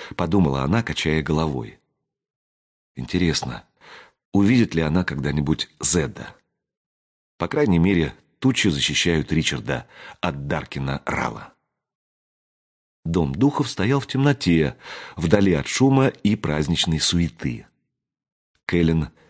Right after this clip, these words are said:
тихонько толкнула дверь. Ричард сидел на полу возле очага.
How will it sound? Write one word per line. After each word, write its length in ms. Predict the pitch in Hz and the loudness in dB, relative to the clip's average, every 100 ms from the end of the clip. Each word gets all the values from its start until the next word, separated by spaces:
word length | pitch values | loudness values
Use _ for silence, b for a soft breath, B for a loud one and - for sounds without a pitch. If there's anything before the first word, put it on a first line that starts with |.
| b _ - | b _ -6
тихонько 440 | - 127 131 123 | -4 -2 -4 -6
толкнула 480 | 82 71 - 82 87 | -10 -8 -6 -4 -2
дверь. 460 | 82 69 60 - _ _ _ _ _ _ _ _ _ _ _ _ | -2 -4 -4 -10 _ _ _ _ _ _ _ _ _ _ _ _
Ричард 380 | - 98 - 131 | -2 0 0 -2
сидел 320 | - 67 76 | -4 -2 0
на 100 | 69 | -2
полу 480 | 60 58 65 87 87 _ _ _ _ - | -4 -6 0 0 -2 _ _ _ _ -12
возле 380 | 73 71 67 71 | -6 -4 -2 -4
очага. 560 | - 82 71 60 53 | -2 -4 -4 -6 -10